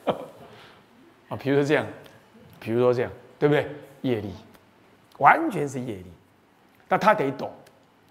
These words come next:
阿罗汉就是连这个都懂，他连看出来，他就不净受是苦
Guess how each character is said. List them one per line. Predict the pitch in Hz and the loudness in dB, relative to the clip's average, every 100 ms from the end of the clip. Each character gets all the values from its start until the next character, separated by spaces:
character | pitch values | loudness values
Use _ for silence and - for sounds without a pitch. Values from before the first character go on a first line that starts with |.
| - | -2
阿 | - 196 | 4 6
罗 | 180 | 6
汉 | 196 160 | 6 2
就 | 165 | -2
是 | 160 | -4
连 | 135 127 | -4 -4
这 | - 226 | -4 -2
个 | 143 | 0
都 | 123 | 0
懂， | 120 98 - - _ _ _ _ _ _ _ _ | -2 -8 -12 -20 _ _ _ _ _ _ _ _
他 | - 170 | -2 0
连 | 139 | 0
看 | - 185 139 | 0 0 0
出 | 117 127 | -2 -4
来， | 107 - - - | -4 -10 -20 -14
他 | |
就 | 107 | -12
不 | 98 | -10
净 | 104 131 95 | -6 -6 -6
受 | - 185 120 | -4 -4 -4
是 | - | -6
苦 | 113 | -10